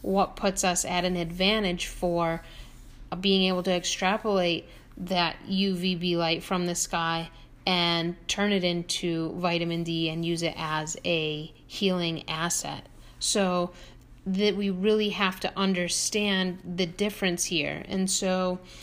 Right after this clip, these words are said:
when it comes to artificial U V B light, and a lot of people want to use, or they're using these lamps during the winter months when U V B light isn't present in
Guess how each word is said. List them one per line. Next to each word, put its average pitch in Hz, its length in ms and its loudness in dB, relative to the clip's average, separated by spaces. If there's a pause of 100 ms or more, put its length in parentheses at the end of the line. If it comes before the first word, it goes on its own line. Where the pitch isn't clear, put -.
(200)
when 214 200 2
it 202 100 -2
comes 208 300 2
to - 160 -2
artificial 214 720 2
U 190 260 2
V 185 220 2
B 175 200 2
light, 170 320 2
and 185 120 -2
a 175 60 0
lot 180 240 2
of 185 100 -4
people 190 420 0
want 175 360 0
to - 120 -4
use, 180 680 0
or 175 260 2 (640)
they're 185 440 4 (760)
using 196 540 4
these 185 260 2
lamps 175 400 0
during 190 240 2
the 175 100 0
winter 175 360 0
months 170 340 -2
when 175 140 0
U 175 140 0
V 170 200 -2
B 170 180 -2
light 160 300 -2 (120)
isn't 247 440 2
present 170 500 0 (100)
in 175 400 -2